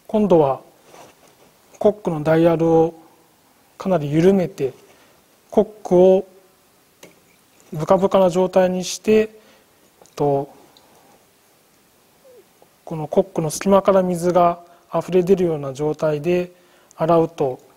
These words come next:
コックのツルツル面も含めてよく洗うことができます。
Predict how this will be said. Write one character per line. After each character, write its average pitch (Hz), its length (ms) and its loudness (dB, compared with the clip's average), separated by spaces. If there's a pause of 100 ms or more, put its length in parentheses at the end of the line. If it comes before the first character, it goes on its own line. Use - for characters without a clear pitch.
(500)
コ 185 120 0
ッ 175 40 0
ク - 180 -6
の 185 320 2 (380)
ツ - 140 -2
ル 175 100 2
ツ 185 100 0
ル 180 120 4
面 131 260 -4 (840)
も 190 120 -6
含 - 240 -6
め 190 100 0
て 202 320 2 (440)
よ 170 100 0
く - 100 -6
洗 147 180 0
う - 60 -2
こ - 100 -12
と 202 120 2
が 151 80 0
で 127 100 -6
き - 140 -16
ま - 160 -16
す。 - 200 -20